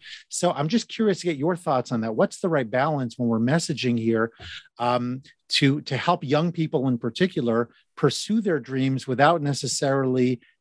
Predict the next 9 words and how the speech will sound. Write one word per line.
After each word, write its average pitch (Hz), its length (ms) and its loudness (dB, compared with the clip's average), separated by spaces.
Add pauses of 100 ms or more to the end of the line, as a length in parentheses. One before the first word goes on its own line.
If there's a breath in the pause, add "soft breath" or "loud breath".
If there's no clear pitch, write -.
(100)
getting 175 240 2
off 160 200 0
the 151 120 -4
rails, 175 440 0
but 147 260 -2
not 170 320 0 (300)
to - 80 -6
limit 294 280 2
themselves? 156 500 -2